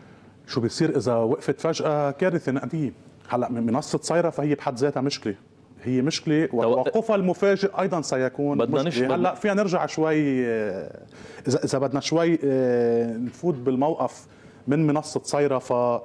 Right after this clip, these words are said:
Speaker 1: وشو مفروض ينعمل بمنصة صيرفة، وشو المشاكل اللي موجودة هلأ، وشو مفروض ينعمل بالمنصة. إذا بتسمح لي أرجع شوي لنفهم الغاية الأساسية من إطلاق هيدي المنصة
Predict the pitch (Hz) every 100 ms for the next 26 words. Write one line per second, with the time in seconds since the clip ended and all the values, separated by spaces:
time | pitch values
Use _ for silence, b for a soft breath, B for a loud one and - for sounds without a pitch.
0 | 113 110 170 170 - 180 147 123 135 131
1 | 113 110 120 - 110 120 117 107 110 110
2 | 165 165 - 170 160 139 131 151 139 151
3 | 147 139 151 - 151 131 120 139 120 117
4 | 131 131 - 120 120 B B B B 131
5 | 143 - - 202 - 185 190 185 156 -
6 | 175 190 180 131 - - 139 143 160 165
7 | 202 196 180 143 165 196 185 131 - 131
8 | 170 160 131 127 151 156 - 147 139 127
9 | 127 151 - 143